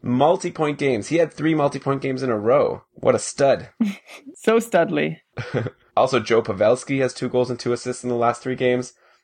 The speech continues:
Speaker 1: So my team is on top of things. The only category I'm losing this week is save percentage. And it was actually very high until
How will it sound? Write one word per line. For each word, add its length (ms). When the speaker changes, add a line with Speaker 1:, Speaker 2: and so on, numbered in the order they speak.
Speaker 1:
So 120
my 200
team 200
is 100
on 200
top 320
of 100
things. 220
The 80
only 260
category 440
I'm 160
losing 320
this 200
week 220
is 140
save 340
percentage. 720
And 180
it 60
was 120
actually 320
very 280
high 500
until 600